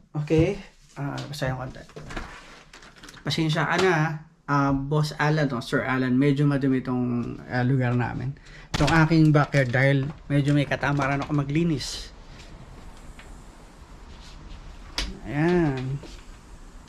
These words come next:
Gulong. Para sa winter.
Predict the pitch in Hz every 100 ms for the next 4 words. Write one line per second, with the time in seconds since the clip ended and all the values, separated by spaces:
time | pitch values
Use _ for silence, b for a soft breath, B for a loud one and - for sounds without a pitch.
0 | - - - - - - - - - -
1 | - - - - - - - - - -
2 | - - - - - - - - - -
3 | - - 147 147 151 151 123 127 - -
4 | - - - - - - - - - -
5 | - - 139 143 - 139 131 120 117 113
6 | 110 - - - - - - - - -
7 | 170 180 147 110